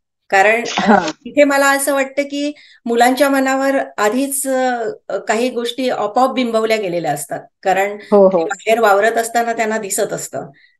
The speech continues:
Speaker 2: हम्म, हम्म.
Speaker 1: त्याच्याप्रमाणे मग ती मुलं निर्णय घेत असतात. तर तिथे काय परिस्थिती असती काय माहिती.
Speaker 2: हो, अगदी,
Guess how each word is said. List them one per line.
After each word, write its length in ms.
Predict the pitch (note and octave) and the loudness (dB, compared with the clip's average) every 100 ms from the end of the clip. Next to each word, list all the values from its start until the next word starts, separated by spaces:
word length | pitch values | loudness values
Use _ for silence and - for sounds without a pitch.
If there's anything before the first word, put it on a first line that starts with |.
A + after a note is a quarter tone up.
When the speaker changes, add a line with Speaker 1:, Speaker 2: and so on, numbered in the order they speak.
| _ | _
Speaker 2:
हम्म, 140 | F#3 G3+ | 0 2
हम्म. 120 | F#3+ | 2
Speaker 1:
त्याच्याप्रमाणे 640 | G3 F3 A3+ B3 B3 B3+ | -2 -4 -2 -2 -2 0
मग 100 | B3+ | -2
ती 140 | B3+ C4 | -2 -2
मुलं 380 | A#3+ G#3 G#3+ - - | -2 0 0 -2 -8
निर्णय 360 | G3 G#3 F#3+ F#3+ | -4 -2 -2 -2
घेत 240 | F#3 - | -4 -8
असतात. 320 | E3+ - - - _ _ _ - | -8 -12 -14 -16 _ _ _ -2
तर 260 | G3 G3 F#3+ - | 0 0 -4 -8
तिथे 220 | G3+ F#3 G#3+ | -12 -10 -4
काय 200 | G3+ G#3+ | -2 -2
परिस्थिती 800 | A#3 A#3 A#3 A3+ A3+ A3+ A3+ G#3+ - | -2 -4 -6 -8 -6 -6 -6 -6 -6
असती 280 | - G#3+ | -8 -10
काय 200 | G#3+ F3+ | -6 -6
माहिती. 360 | F3+ D3+ - - _ _ _ _ _ _ _ _ _ - | -6 -14 -20 -20 _ _ _ _ _ _ _ _ _ -4
Speaker 2:
हो, 280 | G3 F3+ E3+ | 2 2 2
अगदी, 760 | - F#3+ F3+ F#3+ A3 A3 G#3 | 2 2 2 6 8 10 8